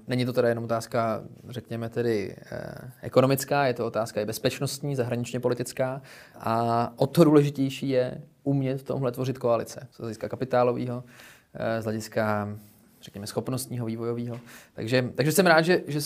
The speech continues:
že si o tom takhle můžeme bavit, protože, a doufám, že to zaujme třeba nějaký posluchače, že nám třeba napíšou: "Hele, my děláme tohle, nebo my tohle to studujeme", třeba, že bude víc lidí studovat,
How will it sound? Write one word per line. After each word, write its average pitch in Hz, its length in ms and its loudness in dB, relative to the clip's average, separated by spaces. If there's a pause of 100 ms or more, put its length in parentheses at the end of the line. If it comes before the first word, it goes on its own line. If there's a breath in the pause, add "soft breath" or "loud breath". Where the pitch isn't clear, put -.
že 151 120 -2
si 160 120 4
o 165 80 4
tom 165 100 4
takhle 160 220 4
můžeme 165 300 2
bavit, 143 300 2
protože, 147 460 4 (360)
a - 60 0
doufám, 143 280 6
že 151 60 0
to 147 80 2
zaujme 143 340 6
třeba 143 220 -2
nějaký 135 220 -2
posluchače, 139 580 0
že 127 380 -2
nám 123 160 2
třeba 139 200 4
napíšou: 143 480 4
"Hele, 139 220 6
my 131 80 -4
děláme 131 280 0
tohle, 135 300 0
nebo 131 120 -2
my 131 100 -4
tohle 131 240 -6
to 135 80 -10
studujeme", 131 380 -2
třeba, 131 200 -6
že 123 80 -4
bude 127 180 -4
víc 127 220 -10
lidí 147 160 -8
studovat, 120 460 -8